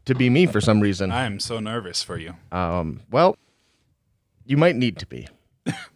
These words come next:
Speaker 1: Um, the, okay, so these iron doors are, like, completely solid iron doors?
Speaker 3: They look exactly like the one that you came from.
Speaker 1: Okay, so is there any way I can, uh, get an indication of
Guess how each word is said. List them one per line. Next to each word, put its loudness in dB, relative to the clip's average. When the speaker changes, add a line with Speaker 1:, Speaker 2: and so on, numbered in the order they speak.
Speaker 1:
Um, 0
the, 2
okay, 2
so 2
these 0
iron 4
doors 2
are, 2
like, -2
completely -2
solid 0
iron -2
doors? -4
Speaker 3:
They -4
look -2
exactly -2
like -6
the -10
one -4
that -10
you -10
came -6
from. -14
Speaker 1:
Okay, -2
so -2
is -6
there 4
any 2
way 2
I 2
can, -2
uh, -4
get -2
an -4
indication -2
of -6